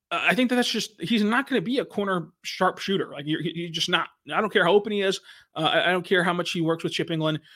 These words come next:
He's not gonna be a guy who's best served and best used sitting in a corner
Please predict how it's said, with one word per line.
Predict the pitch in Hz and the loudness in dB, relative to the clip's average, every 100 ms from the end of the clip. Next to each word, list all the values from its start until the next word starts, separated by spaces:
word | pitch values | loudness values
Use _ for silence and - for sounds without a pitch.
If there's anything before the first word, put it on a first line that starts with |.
| _ _ | _ _
He's | 180 175 | -6 0
not | 190 208 | 2 2
gonna | 220 | 2
be | 214 | 2
a | 175 | 2
guy | 160 160 | 2 0
who's | 165 143 | 2 0
best | - 165 160 - | 2 0 0 -4
served | 170 170 156 139 - | -2 0 -2 -4 -12
and | 147 | -4
best | 143 160 - | 0 0 -2
used | 143 165 151 139 - _ _ | -4 -2 -2 -4 -8 _ _
sitting | - - 190 | 0 4 4
in | 180 | 2
a | |
corner | 165 165 151 143 | 0 0 0 -2